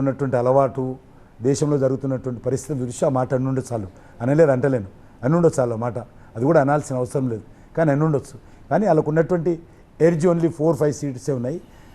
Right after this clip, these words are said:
అప్పటికే కొంతమంది అసంతృప్తి ఉన్నారు, మాటలు వస్తున్నాయి, మీ మీడియాలు వస్తున్నాయి,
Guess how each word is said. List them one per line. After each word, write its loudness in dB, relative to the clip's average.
అప్పటికే 2
కొంతమంది 2
అసంతృప్తి -6
ఉన్నారు, -2
మాటలు -2
వస్తున్నాయి, -4
మీ -2
మీడియాలు 4
వస్తున్నాయి, -4